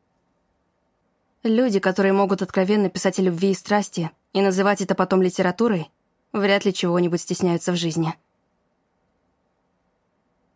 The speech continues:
«Но долго и упорно», закончила она твёрдым тоном. Слава богу, а то бы я решила, что её подменили инопланетяне.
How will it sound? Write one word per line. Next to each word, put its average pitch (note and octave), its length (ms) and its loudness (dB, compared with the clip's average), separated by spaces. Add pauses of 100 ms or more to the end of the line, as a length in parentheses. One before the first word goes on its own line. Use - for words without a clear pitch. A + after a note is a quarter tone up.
(140)
«Но A3 280 2
долго G3+ 360 0
и G3 80 4
упорно», G3 540 0 (1200)
закончила F#3 560 0
она F#3 180 2
твёрдым F#3 320 -2
тоном. D#3+ 340 -4 (1500)
Слава G3 380 -2
богу, E3+ 380 -2 (540)
а F#3 140 -2
то G3 140 0
бы G3 120 0
я F#3+ 140 2
решила, F#3 400 -2
что - 200 -4
её F3+ 160 2
подменили F#3 480 2
инопланетяне. F#3 720 -2